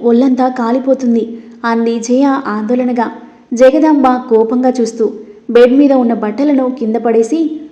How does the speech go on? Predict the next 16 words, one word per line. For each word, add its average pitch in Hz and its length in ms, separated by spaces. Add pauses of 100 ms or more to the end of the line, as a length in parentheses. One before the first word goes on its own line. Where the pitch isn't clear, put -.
(120)
"అలాగే 240 420
ఉండనివ్వు, 240 480 (260)
నువ్వు 220 160
బయటకు 233 380
వెళ్ళు," 240 360
అంది. 214 280 (420)
"అది 226 120
కాదు 226 360
మేడం," 233 500 (220)
అని 233 200
జయ 247 240
అంటుంటే, 240 640 (220)
"వెళ్ళమని 277 360
చెప్పా 269 280
కదా," 277 300 (360)
అని 226 260